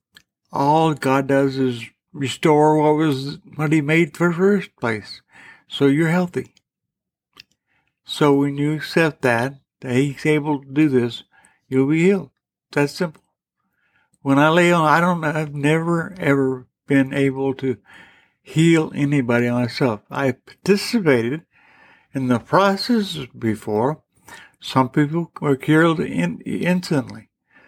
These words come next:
Some people took a while. I don't know which is which. I don't really care. As long as that person is healed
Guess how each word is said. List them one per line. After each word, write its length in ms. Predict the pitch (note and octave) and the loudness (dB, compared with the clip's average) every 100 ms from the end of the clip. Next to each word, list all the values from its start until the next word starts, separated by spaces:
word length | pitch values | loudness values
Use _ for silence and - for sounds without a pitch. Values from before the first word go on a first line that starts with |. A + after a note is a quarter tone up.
| - _ | -20 _
Some 280 | - D#3+ F3+ | -2 0 2
people 320 | F#3+ F3 F#3 | -2 -4 -2
took 240 | F3+ F#3+ | 0 0
a 120 | F#3+ D3 | -2 -2
while. 400 | B2 G#2+ - _ _ _ _ _ _ _ _ | -2 -2 -12 _ _ _ _ _ _ _ _
I 120 | B2 | 0
don't 160 | C3+ F3+ | 2 2
know 140 | E3+ | 2
which 300 | C#3+ D3+ D3+ | 2 2 -2
is 100 | F3 | -8
which. 420 | D#3+ D3 F3 - - _ _ _ _ _ _ _ _ _ _ _ _ | -6 -6 -6 -10 -14 _ _ _ _ _ _ _ _ _ _ _ _
I 120 | D#3 | -2
don't 320 | D#3 E3+ F#3 | 2 0 0
really 580 | C#3+ C3+ D3+ E3 E3+ D3+ _ _ _ _ _ _ - | -6 -4 0 2 0 -2 _ _ _ _ _ _ -6
care. 400 | - G3 D3+ _ _ _ _ _ _ _ _ _ | 0 0 -2 _ _ _ _ _ _ _ _ _
As 80 | A#2 | 0
long 340 | C3+ F3 F#3+ | 2 4 2
as 160 | F#3+ E3 | 2 2
that 220 | D#3 D#3 | 0 0
person 460 | E3+ D3+ C#3+ F3 D#3+ | -2 -2 -4 -10 -8
is 180 | D#3+ | -4
healed 400 | D#3 G3+ E3 - | 2 2 2 -6